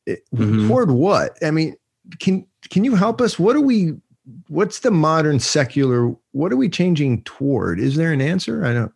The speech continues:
Speaker 1: I don't, I don't think so.
Speaker 2: Yeah. Uh, you know, one of the things that I, I point to, um, you know, when I think about this, talk about this, is Paul's statement in Romans. Uh, he says, "Do not be conformed." Conformed, I like the, the language he uses here.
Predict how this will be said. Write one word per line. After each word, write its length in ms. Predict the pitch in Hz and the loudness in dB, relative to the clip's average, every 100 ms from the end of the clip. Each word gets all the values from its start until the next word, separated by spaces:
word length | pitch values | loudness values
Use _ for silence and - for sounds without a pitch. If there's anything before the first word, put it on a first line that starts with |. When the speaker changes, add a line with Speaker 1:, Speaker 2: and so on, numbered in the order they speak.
| _ - | _ -6
Speaker 1:
I 40 | |
don't, 260 | 113 113 - | -2 -2 -4
I 160 | 117 160 | 0 2
don't 320 | 135 139 110 | 2 2 0
think 260 | - 135 120 | -2 -2 -4
so. 380 | - - - 101 _ _ _ _ _ _ _ _ | -8 -10 -10 -18 _ _ _ _ _ _ _ _
Speaker 2:
Yeah. 280 | 117 110 104 101 _ - - - | 0 0 0 -6 _ -20 -20 -6
Uh, 40 | - | 0
you 140 | 143 | 4
know, 180 | 143 139 | 4 6
one 200 | 135 156 | 6 6
of 80 | 143 | 4
the 80 | |
things 260 | 143 143 135 | 4 4 6
that 100 | 127 | 4
I, 240 | 117 117 - | 2 0 -2
I 80 | 107 | -4
point 380 | - 131 127 107 | 0 2 2 2
to, 320 | 123 107 104 | 2 2 2
um, 400 | 104 98 92 82 - | 0 0 -2 -6 -2
you 100 | 113 | 0
know, 80 | 104 | 2
when 140 | 101 | 0
I 60 | 90 | 0
think 220 | 120 113 | 0 2
about 280 | 107 95 92 | 0 0 0
this, 160 | 98 | 0
talk 260 | - 107 110 | 0 -2 0
about 280 | 107 98 101 | 0 0 0
this, 220 | 98 101 | 0 0
is 220 | 92 - - - - | -2 -4 -16 -20 -2
Paul's 300 | 135 135 131 | 2 2 2
statement 420 | 127 117 98 104 | 2 2 2 0
in 140 | 98 95 | 0 0
Romans. 640 | 107 110 107 92 87 - | 2 2 2 0 -2 -4
Uh, 140 | 101 | -2
he 180 | 98 107 | 0 0
says, 340 | - 110 104 - | 0 2 2 2
"Do 100 | 117 | 0
not 160 | 113 113 | 2 0
be 100 | 101 | 0
conformed." 800 | 107 95 - 110 101 90 85 - | -2 -2 -2 0 0 -2 -6 -4
Conformed, 480 | 117 110 110 104 101 | 0 0 0 0 2
I 40 | |
like 160 | 104 - | 2 0
the, 260 | 92 95 - | -2 -4 -4
the 120 | 95 | -2
language 400 | 90 98 101 95 | 0 0 0 -2
he 80 | 101 | -2
uses 420 | 95 107 110 92 - | -2 0 -2 -4 -2
here. 260 | 90 85 | -2 -4